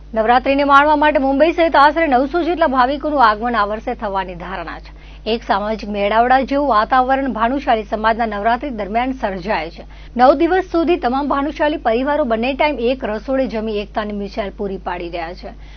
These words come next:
આ નવરાત્રીનું આ વર્ષે ઓગણપચાસમું વર્ષ છે અને આવતા વર્ષે પચાસ વર્ષ પૂર્ણ થવા નિમિત્તે ભવ્ય આયોજન કરવામાં આવનાર છે. મહિલાઓ દરરોજ એક જ ડ્રેસ કોડમાં એક જ કલરના વેશ પરિધાનમાં રાસ ગરબા રમે છે. નલિયા ભાનુશાલી હિંગલાજ મહિલા મંડળ,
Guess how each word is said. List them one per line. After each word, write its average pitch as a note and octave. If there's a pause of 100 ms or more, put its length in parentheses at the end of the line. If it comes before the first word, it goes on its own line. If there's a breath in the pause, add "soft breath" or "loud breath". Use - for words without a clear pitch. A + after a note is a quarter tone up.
(160 loud breath)
આ A3
નવરાત્રીનું C4
આ A#3
વર્ષે C#4
ઓગણપચાસમું B3+
વર્ષ G3+
છે - (420 loud breath)
અને C#4
આવતા C#4+
વર્ષે E4+
પચાસ C#4+
વર્ષ C#4
પૂર્ણ C4
થવા A#3
નિમિત્તે A#3
ભવ્ય G#3+
આયોજન G#3+
કરવામાં C4+
આવનાર F3
છે. - (340 soft breath)
મહિલાઓ B3
દરરોજ B3
એક A#3
જ C#4+
ડ્રેસ G#3+
કોડમાં G#3
એક A#3+
જ C#4+
કલરના A3+
વેશ G3+
પરિધાનમાં G3+
રાસ F#3+ (100)
ગરબા G3+
રમે F3
છે. - (420 loud breath)
નલિયા C4
ભાનુશાલી B3+
હિંગલાજ B3
મહિલા A3
મંડળ, B3